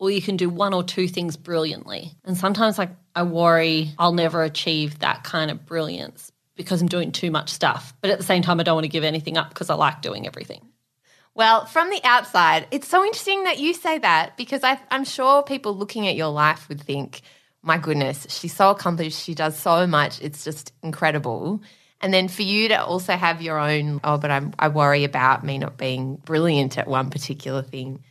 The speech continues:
Speaker 2: That's so interesting. How do you balance it all? Which I guess is the eternal question that people ask women.
Speaker 1: I have a really strong sense of fomo, of not wanting to miss out on opportunities.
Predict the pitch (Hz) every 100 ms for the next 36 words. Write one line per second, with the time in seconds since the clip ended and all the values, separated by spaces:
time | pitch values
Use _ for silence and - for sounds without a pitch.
0 | _ 190 - 233 233 240 - - 156 135
1 | - - _ _ 170 156 156 156 156 170
2 | 147 143 131 127 - 151 151 147 139 -
3 | 139 - - 90 - 147 - 135 131 131
4 | 135 - 123 131 123 120 135 - 95 143
5 | 143 139 139 147 _ - 269 359 339 185
6 | 190 190 180 180 185 165 160 160 156 -
7 | 156 156 156 104 101 415 - 170 185 185
8 | 185 180 175 180 170 160 156 170 160 151
9 | - - 98 - 185 170 151 147 180 170
10 | 165 71 - 214